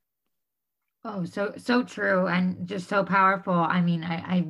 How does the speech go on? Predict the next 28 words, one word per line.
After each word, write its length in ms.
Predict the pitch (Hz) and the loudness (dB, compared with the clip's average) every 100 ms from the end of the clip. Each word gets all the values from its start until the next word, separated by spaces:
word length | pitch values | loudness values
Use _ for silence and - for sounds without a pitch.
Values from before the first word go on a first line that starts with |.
| 165 | -4
really 380 | 175 180 175 165 | -2 0 0 0
love 240 | 165 165 | 0 -2
what 100 | 165 | -4
you 80 | 165 | -6
just 240 | 156 - | -6 -10
shared 220 | 175 165 | -6 -6
about 300 | 160 156 156 | -4 -4 -4
not 200 | 175 165 | -6 -6
becoming, 460 | 180 175 180 165 165 - - _ _ _ | -6 -4 -2 -4 -6 -14 -20 _ _ _
you 100 | 185 | 0
know, 80 | 180 | 2
your 200 | 170 170 | 2 0
diagnosis. 680 | 160 156 156 160 170 151 147 | 0 0 -2 -6 -4 -4 -4
I 60 | 151 | -8
mean, 100 | 147 | -10
it's 140 | - | -6
so 160 | 170 156 | -6 -4
true, 280 | - 180 | -4 -2
regardless 540 | 156 156 160 156 170 175 | -2 0 0 0 -4 -4
of 140 | 151 | -8
what 160 | 151 175 | -8 -6
we're 140 | 165 | -4
in 120 | 156 | -2
right 220 | 156 151 156 | -4 -6 -2
now, 260 | 156 170 | -2 -2
for 160 | 170 - | -6 -4
anyone 640 | 160 196 202 175 165 120 | -2 -2 -4 -6 -8 -10
listening, 500 | 107 107 - 101 - | -12 -12 -14 -16 -16